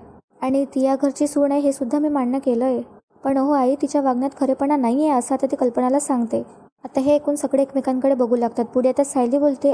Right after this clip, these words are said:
"अहो, ती तुम्हालासुद्धा फसवतीये आणि आम्हालाही, आणि याच गोष्टीचे माझ्या हाती काहीतरी पुरावे यावे म्हणून मी तो फोन तिथे." त्यावर आता कल्पना तिला गप्प करत म्हणते, "बस झालं,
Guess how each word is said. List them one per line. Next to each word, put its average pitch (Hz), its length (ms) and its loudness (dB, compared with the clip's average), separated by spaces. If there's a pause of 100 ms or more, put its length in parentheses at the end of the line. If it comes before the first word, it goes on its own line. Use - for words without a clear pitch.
"अहो, 254 220 4
ती 311 180 -2
तुम्हालासुद्धा 277 500 2
फसवतीये 294 640 2
आणि 320 140 0
आम्हालाही, 262 560 0 (420)
आणि 269 220 -2
याच 277 300 2
गोष्टीचे 311 420 0
माझ्या 294 280 2
हाती 311 300 0 (140)
काहीतरी 311 240 0
पुरावे 294 420 2
यावे 302 340 4
म्हणून 311 280 0
मी 349 140 -2
तो 359 60 2
फोन 302 360 0
तिथे." 330 260 0
त्यावर 254 300 2
आता 269 140 -2
कल्पना 262 300 0
तिला 277 180 2
गप्प 240 300 -4
करत 277 280 0
म्हणते, 294 280 2
"बस 277 300 2
झालं, 294 240 2